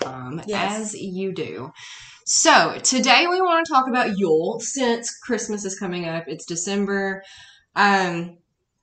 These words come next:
Speaker 1: mm, you know, uh, we could go into a whole thing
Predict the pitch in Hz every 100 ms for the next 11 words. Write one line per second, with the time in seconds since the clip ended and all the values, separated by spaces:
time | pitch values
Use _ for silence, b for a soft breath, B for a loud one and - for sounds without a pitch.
0 | _ _ 214 247 254 254 254 - 214 247
1 | 240 208 202 190 B B B _ 180 214
2 | 202 196 240 254 254 220 202 214 220 220
3 | 214 214 240 196 196 - 233 214 214 214
4 | 214 214 220 _ - 214 202 180 175 175